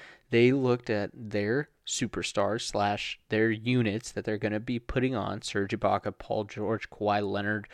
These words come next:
Rajon Rondo. Like, none of these guys are spring chickens. None of these guys are Donovan Mitchell young, Jason Tatum young, right? None of them are young. These are, like, players that are,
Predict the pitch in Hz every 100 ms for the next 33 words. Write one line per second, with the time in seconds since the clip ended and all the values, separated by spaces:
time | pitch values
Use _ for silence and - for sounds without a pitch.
0 | - - - 107 110 110 110 101 101 98
1 | 98 107 107 - - 113 110 120 262 320
2 | 302 190 160 190 185 113 - - 139 147
3 | - 147 - - - - 127 233 277 269
4 | 175 151 165 135 117 117 127 131 117 113
5 | 117 107 107 - - - 120 107 98 -
6 | 117 - 113 - 131 117 104 107 110 87
7 | - _ - 113 127 - - - - 120
8 | 185 240 220 202 202 _ - 135 120 185
9 | 294 123 113 160 226 202 123 - - 156
10 | 160 143 - 113 107 98